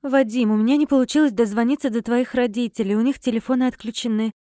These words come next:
"Ты звонила маме и папе зачем?" напрягается Вадим. "Как зачем? Ванечка же у них, я соскучилась по нему и хотела бы услышать, как у него дела".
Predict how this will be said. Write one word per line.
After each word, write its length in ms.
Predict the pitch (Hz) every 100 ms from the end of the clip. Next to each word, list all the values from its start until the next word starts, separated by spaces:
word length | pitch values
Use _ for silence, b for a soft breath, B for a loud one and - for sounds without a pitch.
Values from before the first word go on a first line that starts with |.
| _ -
"Ты 160 | 185
звонила 460 | 170 170 185 190 185
маме 320 | 180 185 185
и 40 |
папе 300 | 165 196 202
зачем?" 560 | 165 175 - 214 175 135 - _ _ _
напрягается 680 | 214 202 202 180 180 - 175
Вадим. 420 | 180 170 165 151 _ _ _ _
"Как 300 | - 269 208
зачем? 500 | 196 226 - 233 196
Ванечка 480 | 196 226 240 - 247
же 160 | 196
у 60 | 214
них, 240 | 208 240
я 140 | 240 254
соскучилась 640 | 254 226 254 254 262 240 -
по 60 |
нему 320 | 220 214 233
и 20 | 233
хотела 380 | 214 - 247
бы 180 | 233 220
услышать, 540 | 214 - 247 - 214 -
как 180 | 247
у 60 | 247
него 160 | 202 208
дела". 380 | 185 175 190